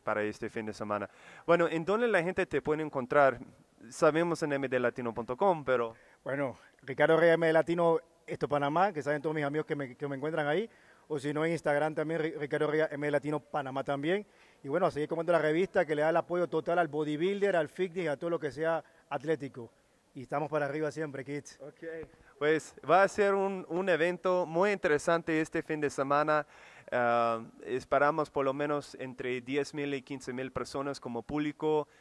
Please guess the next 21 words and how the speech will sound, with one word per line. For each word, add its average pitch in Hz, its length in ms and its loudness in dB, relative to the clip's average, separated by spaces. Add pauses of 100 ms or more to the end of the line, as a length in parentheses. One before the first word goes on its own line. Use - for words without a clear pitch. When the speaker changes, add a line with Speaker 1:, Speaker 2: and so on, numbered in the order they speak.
(220)
Speaker 1:
alrededor 123 600 -4
de 120 100 -6
setecientos 131 560 -10
cincuenta 123 360 -4
a - 20 2
ochocientos 120 560 -4
atletas 151 680 2
ya 131 180 2
registrando 135 800 -2
en 123 120 -4
los 117 140 -8
primeros 120 440 -6
diez, 131 380 -2
eh, 110 320 -2
días 131 260 0
de 117 160 2
registro. 170 640 0 (400)
Eh, 120 400 -2
no 147 160 -2
se 170 160 -6
despegue. 170 600 0